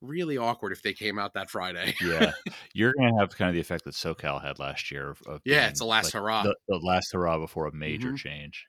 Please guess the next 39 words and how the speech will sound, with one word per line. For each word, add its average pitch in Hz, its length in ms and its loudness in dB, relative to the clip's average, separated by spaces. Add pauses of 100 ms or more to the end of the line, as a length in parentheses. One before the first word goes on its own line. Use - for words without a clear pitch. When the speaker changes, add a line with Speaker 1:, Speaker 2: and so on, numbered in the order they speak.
Speaker 2:
Yeah. 73 220 -10 (160)
Speaker 1:
Yeah, 120 200 4
and 120 100 0
I 131 120 8
imagine 135 420 4
we'll 117 140 -4
probably 120 340 0
get 107 160 -2
new 107 180 -4
rules 104 720 -4
we 104 120 -10
usually 101 380 -8
do 95 320 -6
to 104 120 -10
go 95 240 -8
alongside 92 580 -4
of, 131 60 0
Speaker 2:
Oh, 143 60 0
Speaker 1:
like, 147 120 -2
Speaker 2:
yeah. 143 80 0
Speaker 1:
a 98 60 -4
new 101 160 -8
big 98 180 -8
release, 92 380 -8
like, 95 140 -10
an, 95 220 -12
you 104 120 -12
know, 90 140 -10
a 92 40 -8
new 95 180 -10
R 85 240 -6
G. 87 300 -8 (420)
Speaker 2:
Yeah, 107 260 2
Speaker 1:
And - 0 -
I'm 82 120 -2
Speaker 2:
yeah. 87 120 2
Speaker 1:
hoping 98 200 -2
it's 101 220 -6
not 92 300 -4